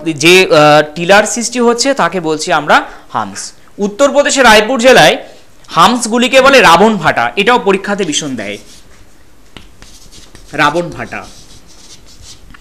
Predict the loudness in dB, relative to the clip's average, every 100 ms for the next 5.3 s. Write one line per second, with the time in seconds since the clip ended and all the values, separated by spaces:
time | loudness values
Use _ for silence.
0 | -20 -20 -20 -20 -20 -6 2 4 6 4
1 | 4 0 2 2 4 4 2 4 4 2
2 | 0 -20 -4 -2 0 0 -2 0 -4 -4
3 | -4 -2 0 2 2 -2 0 0 0 -2
4 | -8 0 2 2 -4 -2 -6 -4 -2 0
5 | 0 0 0